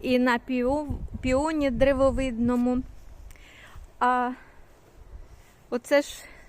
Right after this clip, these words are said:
троянда, яка я листя не обрізала, бачите,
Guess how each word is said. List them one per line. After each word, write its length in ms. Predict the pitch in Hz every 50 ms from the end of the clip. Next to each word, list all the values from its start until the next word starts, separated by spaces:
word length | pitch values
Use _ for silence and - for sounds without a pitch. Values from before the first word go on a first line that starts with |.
| - - -
троянда, 500 | 269 269 277 254 294 302 330 - 277 262
яка 400 | 254 254 247 240 - 262 262 254
я 240 | 247 247 240 247 247 - - - - - - -
листя 420 | 247 254 285 269 - - - 254 240
не 220 | 247 254 247 247
обрізала, 600 | 254 240 285 403 494 494 - 571 587 - - 226
бачите, 600 | 220 - 320 480 - - 339 - - - 202 208